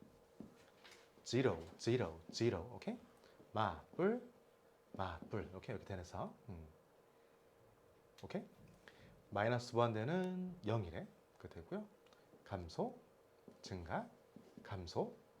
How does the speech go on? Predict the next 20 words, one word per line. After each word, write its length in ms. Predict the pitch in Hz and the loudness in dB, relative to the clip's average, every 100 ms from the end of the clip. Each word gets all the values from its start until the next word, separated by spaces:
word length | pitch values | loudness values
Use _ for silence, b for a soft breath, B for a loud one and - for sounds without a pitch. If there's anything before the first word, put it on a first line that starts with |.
| - | -10
증가. 260 | - 95 - - | -6 -6 -8 -14
이렇게 120 | 101 98 | -8 -6
되는 160 | 92 | -6
거죠. 220 | 78 - | -8 -16
그죠? 200 | - - - - - - - B B B - | -18 -18 -18 -20 -20 -20 -20 B B B 0
무한은 380 | 131 202 208 117 | 6 8 8 8
무한이지, 380 | 151 117 82 | 8 6 0
그지? 160 | 85 87 | -6 -6
안 100 | 90 | -6
그래? 120 | 156 240 - | -6 -8 -12
음. 180 | 85 73 - - - - - - - - - - - - - - | -12 -12 -16 -16 -16 -18 -20 -20 -20 -20 -20 -20 -20 -20 -20 -20
오케이? 260 | - - 254 - - - - | -4 0 0 -2 -16 -20 -12
음. 200 | 90 85 - - - | -10 -10 -14 -16 -6
그러니까 200 | 104 98 | 0 4
A가 180 | 101 101 | 4 6
일인 260 | 107 143 | 6 6
경우는, 560 | 127 90 80 78 160 269 - - - B B B B - - | 4 2 -2 -2 -2 -2 -10 -20 -20 B B B B -20 -10
어... 640 | 147 147 143 139 139 139 135 - - - - - - - - - - - B - - | -4 0 0 0 -2 -4 -8 -16 -20 -20 -20 -20 -20 -20 -20 -20 -20 -16 B -12 -2
근데 160 | 139 | 0
문-, 280 | 110 170 165 | 4 4 4